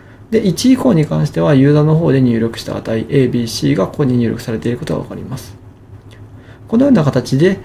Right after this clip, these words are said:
えー、自分で作った実行ファイルに関しても、えー、このコマンド上から引数を与えることができます。なので、まあ、えー、Linux上で実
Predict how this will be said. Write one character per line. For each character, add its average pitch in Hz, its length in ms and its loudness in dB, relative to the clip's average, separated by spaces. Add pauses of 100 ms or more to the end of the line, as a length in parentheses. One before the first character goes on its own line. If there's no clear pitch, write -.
(260)
え 147 60 0
ー、 - 40 2
自 131 180 0
分 175 140 2
で 214 100 0
作 - 200 -8
っ 196 40 -4
た 123 120 2
実 113 140 0
行 135 160 -2
フ 151 80 -2
ァ 143 100 2
イ - 20 0
ル 107 80 -4
に 117 80 -6
関 123 220 -6
し - 60 -12
て 131 120 -4
も、 175 240 2 (200)
え 143 80 0
ー、 - 40 2
こ 135 100 2
の 135 80 4
コ 139 180 2
マ 175 120 2
ン 190 60 2
ド 185 40 -2
上 185 140 2
か 180 80 0
ら 175 80 2
引 - 140 -4
数 - 240 -6
を 135 80 0
与 - 120 -6
え - 40 -4
る 117 80 -4
こ - 100 -8
と - 80 -8
が - 100 -8
で - 120 -14
き - 100 -14
ま 135 140 -6
す。 - 180 -14 (2250)
な 226 80 0
の 180 80 2
で、 214 240 2
ま 180 280 0
あ、 - 20 -
え 135 520 -4
ー、 147 60 0
Linux 175 400 2
上 208 140 0
で 202 100 -2
実 185 220 -4